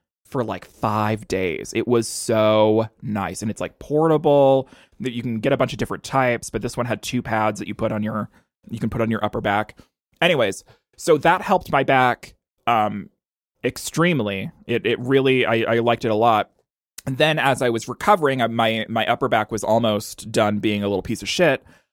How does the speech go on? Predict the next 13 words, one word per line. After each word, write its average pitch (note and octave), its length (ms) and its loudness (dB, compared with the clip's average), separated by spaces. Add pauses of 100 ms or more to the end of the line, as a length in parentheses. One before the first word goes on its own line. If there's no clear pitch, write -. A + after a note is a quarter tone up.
(160)
I F#3 100 4
was F3 200 -2
doing F3+ 240 2
the G3+ 80 0
nice F#3 280 -2
thing E3+ 320 0
for F3 140 -4
my E3 120 0
parents D3+ 440 -4
and C3 200 -2
unloading A#2+ 460 2
the A#2+ 80 0
dishwasher, A2+ 720 -2